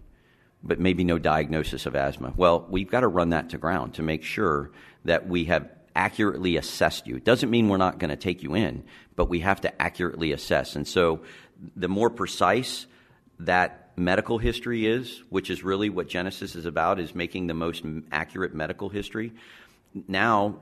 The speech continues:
you know, through that capability, you go, "Hey, I, I now can see this. Maybe we need to, you know, we have to run that through its process." So the need for Genesis is absolutely, I think it's, it's, it's there, but that process to run through those things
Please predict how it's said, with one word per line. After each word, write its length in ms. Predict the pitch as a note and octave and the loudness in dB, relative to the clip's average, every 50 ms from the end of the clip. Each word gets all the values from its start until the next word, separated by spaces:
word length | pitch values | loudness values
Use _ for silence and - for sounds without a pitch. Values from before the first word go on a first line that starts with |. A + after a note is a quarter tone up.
| - - | -14 -10
you 100 | - F#2 | -6 -4
know, 160 | F2 E2+ E2+ E2+ | -2 -2 -2 -2
through 260 | - - G#2+ A2+ G#2 | -4 -4 -2 0 0
that 280 | G2+ F#2+ E2+ - - | 0 0 -2 -4 -4
capability, 560 | - A2 G#2+ - D#2 C#2+ G2 B2 C#3 G#2+ E2 E2 | -2 -2 -2 -2 -2 -2 -2 0 0 0 -2 -2
you 240 | E2 E2+ F2 E2+ | -4 -6 -6 -6
go, 200 | E2 F2 E2+ E2+ | -4 -2 -2 -2
"Hey, 360 | F2 A2+ B2 G#2+ D#2+ C2 - - - - | -2 -2 -2 -4 -4 -6 -10 -16 -14 -12
I, 80 | - - _ _ _ F2+ | -12 -12 _ _ _ -4
I 60 | F2+ | -2
now 220 | F2+ F#2+ G2 A2 A#2+ | -2 0 0 0 -2
can 200 | - G#2 F2+ E2 | -2 -4 -8 -8
see 220 | - - C3 C#3 | -8 -8 -8 -6
this. 400 | - C#2+ D2 - - - - - _ _ _ _ _ - | -4 -4 -4 -4 -6 -8 -16 -20 _ _ _ _ _ -10
Maybe 480 | D#2+ F2 G2+ G#2+ A2 A2+ A2 G#2 - - - - | -4 -2 -2 0 0 0 0 -2 -4 -10 -8 -4
we 160 | F#2 F#2+ F#2+ | -2 0 0
need 180 | F#2+ G2 F#2+ | 0 0 -2
to, 340 | - F#2+ F#2 E2+ E2+ E2 E2+ | 0 0 0 2 0 0 -4
you 100 | F2 F2 | -4 -4
know, 100 | E2+ E2 | -2 -2
we 140 | E2+ F2 F2 | -2 -2 -2
have 120 | F2+ F#2 F2+ | -2 -2 -2
to 80 | - | -4
run 260 | F2 E2 F2+ F#2 F#2+ F2+ | -4 -2 0 0 0 0
that 200 | F2 D#2+ - - | 0 -2 -4 -6
through 200 | - F2 F2 E2+ | -6 -2 -2 -2
its 100 | - - | -2 -4
process." 500 | - - D#2+ D#2+ D#2 - - C2+ C2 - | -2 0 0 0 0 0 -4 -8 -8 -8
So 380 | - - E2 D#2 D#2 D#2 - - - - - - _ _ _ _ - | -6 -2 -2 0 0 -2 -4 -8 -16 -20 -20 -20 _ _ _ _ -8
the 160 | D#2+ F2+ E2+ | -4 -2 -2
need 360 | E2 F2+ G2+ A2+ B2 B2+ B2 | 0 0 0 2 0 0 -2
for 120 | - - A#2+ | -4 -6 -6
Genesis 520 | A2+ B2 A#2+ B2+ B2 - - C3 - - | -4 -2 -2 -2 -4 -6 -8 -10 -8 -10
is 120 | - - - - | -12 -12 -8 -6
absolutely, 720 | - F2+ G2 - - G#2+ G#2+ G#2+ - G2 G2+ G2 F#2 - - | -4 -4 -4 -6 -6 -4 -4 -2 -2 -2 -2 -4 -4 -6 -8
I 80 | - | -8
think 180 | - - F2+ - | -6 -6 -6 -6
it's, 200 | D#2 - - - - - _ _ | -8 -8 -10 -12 -18 -20 _ _
it's, 220 | - D#2 - - - - | -14 -14 -14 -16 -14 -12
it's 180 | - E2 - - | -10 -10 -8 -4
there, 360 | D#2+ F2 F2+ G2+ A#2+ C3 - - - - - _ _ _ _ _ _ | -2 -2 0 -2 -2 -4 -8 -16 -20 -20 -20 _ _ _ _ _ _
but 220 | - D#2 G2 F#2 - | -6 -4 -2 0 0
that 180 | E2 - - | 0 -2 -2
process 500 | - - F#2 F#2+ G2 - - D#2+ D#2 - | 0 2 2 2 2 2 0 -2 -2 0
to 100 | - F2+ | 0 -2
run 260 | E2+ D2 F2 E2+ E2 | 0 2 2 2 2
through 300 | D#2+ - - G2 G2 F#2+ | 2 0 0 2 2 4
those 260 | E2+ D#2+ D#2 D2+ - - | 4 4 2 2 0 -4
things 480 | - D#2+ D#2 D2+ D2+ D2 - - - | -2 -2 0 0 -2 -4 -6 -8 -14